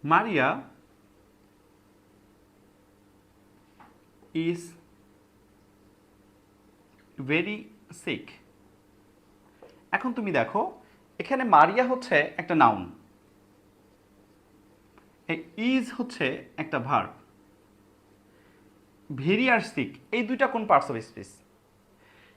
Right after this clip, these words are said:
দেখো, সিক অর্থ অসুস্থ। কে অসুস্থ? বাকি এখানে আমরা কাকে অসুস্থ বোঝাচ্ছি? মারিয়াকে। কাকে? মারিয়াকে। আমরা জানি অ্যাডজেক্টিভের সঙ্গে একটু আগেও পড়িয়েছি আমি, যে যে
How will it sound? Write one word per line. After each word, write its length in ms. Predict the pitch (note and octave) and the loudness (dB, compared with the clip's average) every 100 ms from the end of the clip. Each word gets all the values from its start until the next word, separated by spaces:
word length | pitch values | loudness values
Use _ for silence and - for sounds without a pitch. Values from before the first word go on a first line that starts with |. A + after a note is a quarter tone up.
| _ _ _ - | _ _ _ 4
দেখো, 240 | F3 G3+ G#3+ F#3 - - _ - - | 4 6 4 2 -6 -20 _ -20 -4
সিক 240 | D4+ C#4 - - - - | -2 -2 -4 -18 -14 -8
অর্থ 120 | E3 D#3 | 0 0
অসুস্থ। 260 | C3 C#3+ - G#3+ F4 - - | 0 -2 -6 -6 -6 -10 0
কে 80 | B3 B3+ | 6 6
অসুস্থ? 300 | B3+ B3 - D#4 E4 - _ _ - _ - C#3 | 6 -6 -2 -2 -2 -12 _ _ -20 _ 2 6
বাকি 220 | C#3+ A#3 - B2+ D3 | 6 4 -6 -4 -2
এখানে 180 | A3 A3 | 2 2
আমরা 140 | A3+ A#3 F#3+ | 2 4 6
কাকে 200 | E3+ A#3 | 6 4
অসুস্থ 220 | A3+ A#3+ B3+ A3+ | 0 -4 -4 -2
বোঝাচ্ছি? 400 | A3+ A#3+ - C#4+ E4 - - - G3 | -2 -2 -4 -10 -10 -16 -20 2 8
মারিয়াকে। 440 | G3+ D3+ G#2+ - - - _ _ _ _ _ _ _ C3 | 8 6 -2 -8 -18 -20 _ _ _ _ _ _ _ 2
কাকে? 280 | C3+ G#3+ C#4+ - - - D3+ | 2 2 0 -2 -16 -10 0
মারিয়াকে। 360 | C3+ A2+ F#2+ A#2+ C3+ | 0 0 -6 -2 2
আমরা 140 | F#3 F#3+ | 4 4
জানি 180 | F3+ G3 - - - | 2 0 -10 -20 0
অ্যাডজেক্টিভের 480 | D3 D3 E3 G#3 G#3 | 2 4 0 -4 0
সঙ্গে 180 | F#3+ F3+ | 0 0
একটু 120 | F3+ F3 | 4 6
আগেও 160 | D#3+ G3 | 6 4
পড়িয়েছি 340 | F#3+ D#3 D#3 - C3+ | 2 0 0 0 0
আমি, 120 | D#3 D#4 - - - C#3 | -2 -8 -16 -20 -10 -4
যে 60 | C#3 | -2
যে 80 | D3 | 2